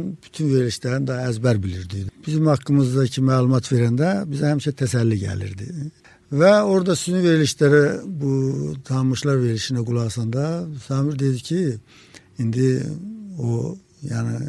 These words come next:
aksent vururdu ki, biz artıq tanınmışıq da. <laughs> Həbsə atılmışıqsa, sanki tanınmışıq və bir vaxt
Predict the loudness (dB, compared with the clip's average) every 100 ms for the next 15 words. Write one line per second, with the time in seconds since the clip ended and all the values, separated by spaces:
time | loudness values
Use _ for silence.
0 | -10 -12 -18 _ -12 -10 -2 -2 0 -2
1 | -2 -4 -6 -6 -6 -6 -6 -6 -8 -12
2 | -10 -4 -2 -2 -2 -4 -6 -10 -8 -8
3 | -8 -12 -8 6 6 8 4 2 -2 -2
4 | 6 8 10 10 10 10 8 8 6 4
5 | 6 6 6 4 4 4 6 8 6 6
6 | 8 8 8 6 6 4 2